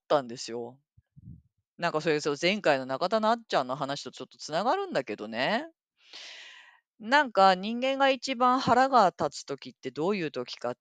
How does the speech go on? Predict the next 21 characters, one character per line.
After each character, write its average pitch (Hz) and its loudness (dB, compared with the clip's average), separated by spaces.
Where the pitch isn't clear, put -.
て 127 -10
い 127 -8
う 120 -12
と、 190 2
自 220 -2
分 311 -4
の 330 2
真 226 -4
剣 233 0
な 233 -2
気 226 -8
持 226 -4
ち 254 -6
っ 233 -6
て - -8
い 254 0
う 247 0
の 151 0
を、 156 2
あ 160 -2
の、 151 -8